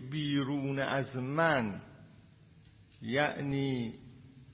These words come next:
شناخت و باور خدا توسط من، یعنی من و خدا مطرح است که ظاهراً اینطوری است، من و خدا مطرح است.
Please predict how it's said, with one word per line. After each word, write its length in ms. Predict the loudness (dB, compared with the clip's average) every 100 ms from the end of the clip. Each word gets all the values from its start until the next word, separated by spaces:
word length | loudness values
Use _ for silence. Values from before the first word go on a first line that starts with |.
| -20 -20 -20 -16
شناخت 920 | -10 -8 -4 0 4 4 2 -2 -10
و 200 | -2 0
باور 680 | 0 2 4 4 4 4 4
خدا 440 | 0 -2 2 4 4
توسط 720 | 2 2 2 0 -6 -4 -2
من، 440 | 2 4 4 0 -8 -16 -20 -20 -20 -20 -20 -20 -20 -20 -20 -6
یعنی 600 | 2 4 4 2 0 0
من 600 | 0 2 6 6 6 0
و 180 | 2 0
خدا 480 | 2 4 8 10
مطرح 420 | 8 4 0 -4 -2
است 480 | -6 -10 -20 -20
که 240 | -6 -2 -2
ظاهراً 420 | 0 -2 0 0
اینطوری 460 | -2 -4 -6 -10 -10
است، 260 | -16 -10
من 340 | -2 0 0 0
و 100 | -4
خدا 340 | -2 0 0
مطرح 360 | -2 -8 -14 -16
است. 280 | -16 -20